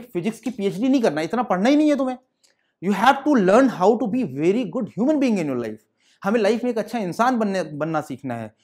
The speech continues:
तो हमारी लाइफस्टाइल वैसे डेवलप करना है। तो ट्वेंटी फ़ाइव परसेंट टाइम, मतलब फोर आवर्स को अगर रिसीव कर लेंगे, इससे ज़्यादा पढ़ने की जरूरत नहीं। बच्चा क्या कर रहा है? What now, how student are engaged?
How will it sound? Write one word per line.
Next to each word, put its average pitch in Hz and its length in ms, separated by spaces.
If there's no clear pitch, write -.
तो 170 40
हमारी 190 220
लाइफस्टाइल 175 560
वैसे 202 220
डेवलप 160 340
करना 156 200
है। 214 60
तो 247 80
ट्वेंटी 220 500
फ़ाइव 226 380
परसेंट 208 360
टाइम, 170 260
मतलब 175 280
फोर 240 320
आवर्स 220 280
को - 160
अगर 196 220
रिसीव 185 320
कर 180 60
लेंगे, 170 240
इससे 208 120
ज़्यादा 175 180
पढ़ने 160 260
की 143 80
जरूरत 120 280
नहीं। 117 100
बच्चा 175 220
क्या 214 120
कर 202 140
रहा 214 140
है? 247 100
What 175 300
now, 170 180
how 175 240
student 233 360
are 226 140
engaged? 226 380